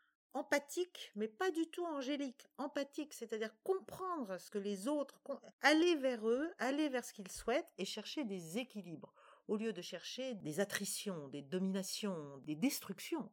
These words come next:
en fait. Voilà. Donc, c'est, c'est un modèle assez différent d'interaction entre les acteurs internationaux qu'il faut repenser.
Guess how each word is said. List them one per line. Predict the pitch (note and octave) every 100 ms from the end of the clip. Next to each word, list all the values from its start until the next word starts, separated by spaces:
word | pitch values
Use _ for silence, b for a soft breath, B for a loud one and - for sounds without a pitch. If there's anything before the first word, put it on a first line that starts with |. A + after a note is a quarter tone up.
| -
en |
fait. | - - _ - _ _ _ _ -
Voilà. | G#3+ E3+ b b b b
Donc, | G#3+
c'est, | A3+ -
c'est | - A3+ A3+
un |
modèle | A3 A#3 G#3 C#4+ D4 -
assez | C4+ - E4+
différent | C4 B3 - A3+ A3 C#4+
d'interaction | A3+ C4 C4 B3 A#3+ - - B3+ -
entre | G3+ F#3+ - G3+ F#3 F3
les | E3+ E3
acteurs | E3+ - F#3+ E3+
internationaux | E3 D#3 D3+ - D#3+ G3 B3 B B B _
qu'il | G3+
faut | F#3+ A#3
repenser. | G#3+ G#3 F#3 - G3+ C4